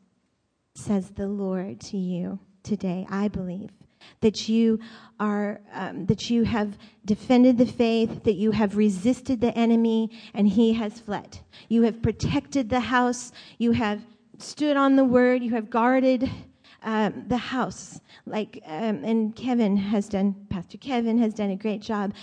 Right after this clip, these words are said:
of shepherding and protecting, as did Pastor Alex before him. But the Lord would like to encourage you to remember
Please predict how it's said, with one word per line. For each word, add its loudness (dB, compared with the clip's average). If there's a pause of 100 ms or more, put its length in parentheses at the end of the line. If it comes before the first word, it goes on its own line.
(140)
of -8
shepherding -2
and -2
protecting, -2 (240)
as 0
did 0
Pastor -4
Alex -2
before -6
him. -2 (640)
But 0 (1400)
the 4
Lord 6
would 2
like -6
to -4
encourage 0
you -2 (1700)
to -4
remember 0